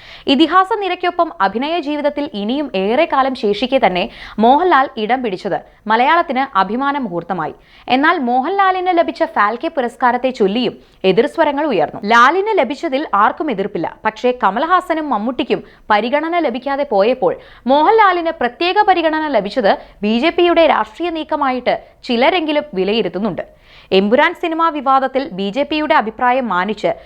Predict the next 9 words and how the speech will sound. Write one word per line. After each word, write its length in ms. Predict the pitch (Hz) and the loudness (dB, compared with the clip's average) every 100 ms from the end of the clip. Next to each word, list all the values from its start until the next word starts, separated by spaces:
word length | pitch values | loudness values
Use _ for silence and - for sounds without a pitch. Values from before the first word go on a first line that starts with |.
| - - | -20 -2
സിനിമയിൽ 400 | 339 381 392 392 | 0 2 2 0
വേണ്ട 240 | 330 311 | 0 0
തിരുത്തലുകൾ 580 | 320 302 262 269 302 302 | -2 -2 -2 0 2 2
വരുത്തുവാനും 600 | 269 196 202 254 175 202 - - - - | 2 0 2 2 0 -2 -12 -20 -10 -2
ഏറ്റുമുട്ടൽ 680 | 311 359 440 415 359 330 330 | 0 0 0 0 0 0 0
ഒഴിവാക്കാനും 680 | 233 277 294 233 226 190 185 | 0 2 0 0 0 0 -2
മോഹൻലാൽ 460 | 196 214 254 233 226 | -2 -2 2 0 0
മുൻകൈയെടുത്തത് 800 | 190 196 214 285 196 170 208 - - - - | -4 -6 -4 -2 -2 -2 -2 -2 -6 -20 -4
സിനിമയുടെ 440 | 196 214 262 262 | -2 2 2 2